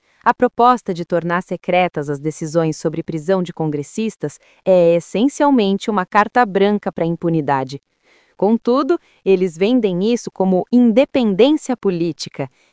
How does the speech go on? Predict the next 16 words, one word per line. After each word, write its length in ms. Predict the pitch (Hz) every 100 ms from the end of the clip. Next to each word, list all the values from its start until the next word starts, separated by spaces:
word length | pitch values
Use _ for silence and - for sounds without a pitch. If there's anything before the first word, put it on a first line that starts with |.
| -
e 320 | 202 185 139 _ _ _
resposta 760 | 214 208 - - 226 240 -
aos 180 | 220 202
abusos 640 | 196 147 208 294 254 262
do 100 | 208
S 220 | 196 202 202
T 120 | 190
F. 480 | 160 139 - - - _ _ _ _
É 80 | 165
a 80 | 170
velha 420 | 143 202 247 214
tática 480 | - 208 202 - 190
de 120 | 190
inverter 480 | 214 196 190 - 220
o 80 | 190
jogo. 340 | 170 143